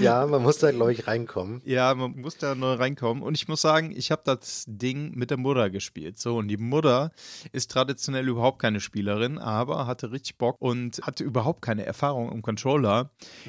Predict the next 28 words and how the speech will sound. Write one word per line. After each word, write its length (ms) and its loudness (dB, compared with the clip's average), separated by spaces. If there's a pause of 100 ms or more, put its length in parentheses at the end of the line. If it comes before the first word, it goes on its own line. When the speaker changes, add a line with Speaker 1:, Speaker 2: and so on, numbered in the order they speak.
(120)
Speaker 1:
Mhm. 120 -6
Speaker 2:
Und 200 4
sie 180 2
hat's 200 -2
hingekriegt 1080 -2
nach 400 4
einigem 760 0
Zutun, 580 -2
ne? 220 0
Also 240 2
wir 460 -2
haben 300 2
ansonsten 500 -2
nur 140 2
noch 260 0 (100)
pro 300 2
Bruder 600 2
eine 320 0
weitere 340 -2
Taste, 380 -4
eine 180 -6
Aktionstaste. 1080 -4 (920)
Und 680 0
die 80 0
Mutter 280 2
kam 320 2
damit 220 -4
zurecht. 520 -6